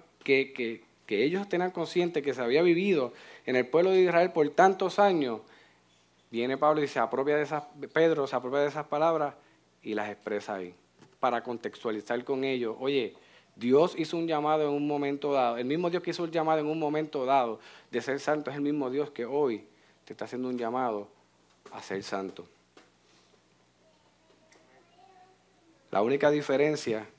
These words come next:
es que este llamado a, a santidad, al igual, um, al igual que, que en el Antiguo Testamento,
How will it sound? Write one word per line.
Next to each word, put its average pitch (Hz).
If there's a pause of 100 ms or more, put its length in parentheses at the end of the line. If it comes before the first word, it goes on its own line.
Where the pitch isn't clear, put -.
(460)
es 123
que 123 (640)
este 165
llamado 156
a, 127
a 117
santidad, 123 (540)
al 113
igual, 127 (640)
um, 110 (1200)
al 110
igual 120
que, 139
que 135
en 131
el 127
Antiguo 135
Testamento, 135